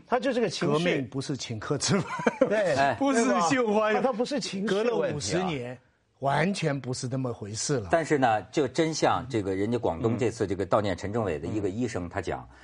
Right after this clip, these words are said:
Speaker 3: 他说：“你们不知道，不知道有一种病，呃，这个糖尿病患者到了晚期啊，
Speaker 2: 嗯。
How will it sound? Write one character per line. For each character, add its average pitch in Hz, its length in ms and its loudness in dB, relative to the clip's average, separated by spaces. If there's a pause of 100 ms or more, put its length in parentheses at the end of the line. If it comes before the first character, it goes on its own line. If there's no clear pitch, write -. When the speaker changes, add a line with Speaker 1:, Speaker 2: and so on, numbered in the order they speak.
(140)
Speaker 3:
他 156 140 0
说 170 100 0
：“你 117 140 0
们 113 200 -4
不 123 80 -6
知 135 140 -2
道， 113 140 4
不 98 100 -4
知 101 80 2
道 101 160 4
有 98 160 4
一 135 100 2
种 98 220 0
病， 131 280 0 (240)
呃， 110 280 0
这 117 100 2
个 113 100 2
糖 127 240 0
尿 160 140 4
病 151 180 2
患 110 240 0
者 80 300 -2 (140)
到 117 100 8
了 104 100 4
晚 87 220 2
期 127 220 0
啊， 98 160 4
Speaker 2:
嗯。 - 20 -18